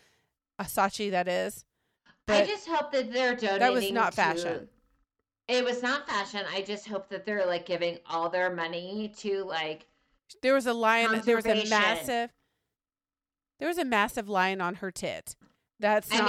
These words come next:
Speaker 2: mean,
Speaker 1: wild.
Speaker 2: I, the back of her dress did not say Hakuna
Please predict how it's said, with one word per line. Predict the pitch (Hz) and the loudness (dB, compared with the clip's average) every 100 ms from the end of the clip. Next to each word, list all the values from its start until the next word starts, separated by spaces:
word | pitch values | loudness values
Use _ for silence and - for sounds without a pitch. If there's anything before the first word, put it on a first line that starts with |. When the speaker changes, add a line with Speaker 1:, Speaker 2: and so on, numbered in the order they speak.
| 233 | 4
Speaker 2:
mean, | |
Speaker 1:
wild. | 180 175 185 - | 4 4 2 -4
Speaker 2:
I, | _ _ _ _ _ 214 | _ _ _ _ _ -4
the | 269 | -2
back | - 247 254 | 0 0 0
of | 320 | -6
her | 349 359 | -8 -8
dress | 233 202 214 - | -6 -6 -6 -4
did | 220 | -4
not | 208 202 - | -2 -2 -2
say | 220 208 190 | -2 -2 -2
Hakuna | 226 226 - 233 247 | -6 -6 -4 -2 -2